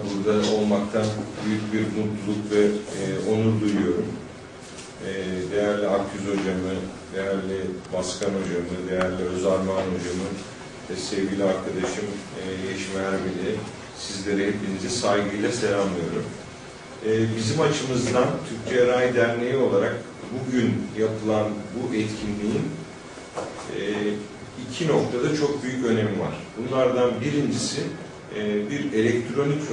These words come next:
öğrenme etkinliği gerçekleştireceğiz. E, bir öncekini de, e,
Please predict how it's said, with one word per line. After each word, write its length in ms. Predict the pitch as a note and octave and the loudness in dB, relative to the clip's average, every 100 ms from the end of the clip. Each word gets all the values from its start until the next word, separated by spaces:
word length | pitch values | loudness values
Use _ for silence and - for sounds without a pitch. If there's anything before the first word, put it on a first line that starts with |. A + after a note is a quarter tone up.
| A#2+ | 2
öğrenme 380 | C3 C3 C3+ C#3 | 4 4 4 2
etkinliği 680 | A2 A2 G#2+ G2+ G2 F#2 | 2 0 -2 -2 0 0
gerçekleştireceğiz. 1160 | F#2 F2+ - F2 - E2 D#2 D#2+ D2+ G#2 B2 - - - - - - - - - - | 2 0 0 -6 -6 -8 -8 -10 -6 -4 -4 -4 -10 -14 -16 -16 -16 -16 -14 -14 -10
E, 40 | - | -4
bir 480 | G#2 G2+ G2+ A#2+ A#2+ | -2 -2 -4 0 2
öncekini 600 | A2+ A2+ A2+ - A#2 A2 | 2 2 0 -2 -2 4
de, 160 | G#2+ G#2 | 6 6
e, 420 | G#2 - - | 4 -4 -8